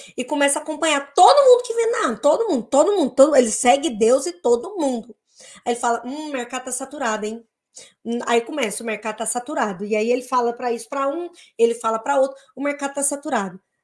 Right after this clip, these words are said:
Mas, cara, não existe mercado saturado. Se você perguntar pra uma amiga sua hoje, três amigas mais próximas,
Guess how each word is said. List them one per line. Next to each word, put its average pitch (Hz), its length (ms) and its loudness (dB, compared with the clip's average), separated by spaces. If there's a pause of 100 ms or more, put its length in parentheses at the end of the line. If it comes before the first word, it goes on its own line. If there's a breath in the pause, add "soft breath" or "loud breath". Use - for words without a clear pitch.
(100)
Mas, 220 220 0
cara, 247 260 0
não 233 140 -2
existe 254 340 -8
mercado 226 300 -8
saturado. 208 400 -12 (1200 loud breath)
Se - 140 -4
você 269 240 2
perguntar 311 460 0
pra 294 140 -6
uma 294 120 -2
amiga 277 260 0
sua 302 360 0 (160)
hoje, 220 500 6 (640)
três 339 280 4
amigas 277 380 -2
mais 302 220 -6
próximas, 220 640 -6